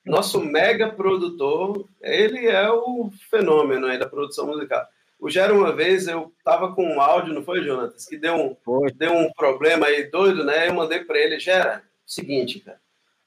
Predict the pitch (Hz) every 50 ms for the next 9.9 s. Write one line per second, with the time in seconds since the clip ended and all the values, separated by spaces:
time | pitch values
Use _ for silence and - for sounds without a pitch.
0 | _ _ _ - - - 170 190 190 190 196 175 160 175 208 202 208 - 160 156
1 | 151 - - 143 131 131 127 123 123 131 123 117 120 - 131 113 110 117 123 139
2 | 147 156 147 120 117 120 127 131 127 127 120 117 117 113 110 113 120 139 156 165
3 | - - 147 139 127 127 123 127 127 - - 123 120 123 123 123 123 120 120 131
4 | 131 - - 127 123 120 123 123 - 131 127 131 139 151 156 151 - - - 156
5 | 165 165 - - - 147 165 185 185 - - 143 - - 156 160 160 156 - -
6 | 131 147 160 165 180 208 220 220 - _ _ _ - 117 - 147 160 - 220 -
7 | _ _ _ _ _ _ - 135 139 135 156 175 190 190 185 160 143 143 139 139
8 | 135 127 123 - 151 151 156 147 131 - - - - - 165 - - 196 156 156
9 | 147 143 180 220 208 160 131 117 - - 196 - 139 131 127 - - -